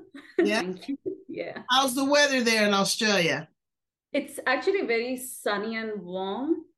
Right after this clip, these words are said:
Speaker 1: this Monday morning, Easter day. Uh, it's nice. It's really good. We've been getting on and off rains and sun, so it's nice to have.
Speaker 2: Oh, good. Yeah, because it was really cutting a boogie here in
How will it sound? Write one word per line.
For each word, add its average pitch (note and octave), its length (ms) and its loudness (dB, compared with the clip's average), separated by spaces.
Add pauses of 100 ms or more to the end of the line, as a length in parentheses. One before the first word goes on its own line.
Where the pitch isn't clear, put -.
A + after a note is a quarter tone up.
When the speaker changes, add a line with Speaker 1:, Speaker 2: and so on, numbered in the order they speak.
(120)
Speaker 1:
this G#3 260 -4
Monday G#3 280 -4
morning, B3 600 -4
Easter G3+ 380 -8
day. A3+ 360 -4 (400)
Uh, F3+ 260 -4
it's E3 140 -14
nice. F#3 420 -6 (580)
It's - 120 -20
really A3 260 0
good. F#3 280 -4
We've G3 140 -6
been G#3 140 -6
getting G3+ 420 -6
on F#3 180 -4
and F#3 120 -2
off F3 220 -6 (120)
rains E3+ 420 -6
and E3 420 -8 (120)
sun, F3 640 -10 (120)
so G3+ 100 -10
it's F3 200 -10
nice E3+ 300 -10
to E3 100 -12
have. D#3 200 -12 (440)
Speaker 2:
Oh, G#3+ 240 0
good. F#3 400 2
Yeah, G3+ 220 4
because F3 340 2
it B3 80 2
was F3+ 200 0
really G3 400 2
cutting F3+ 340 -2
a D3 60 -4
boogie A#3 440 0
here G#3 260 4
in F3+ 200 0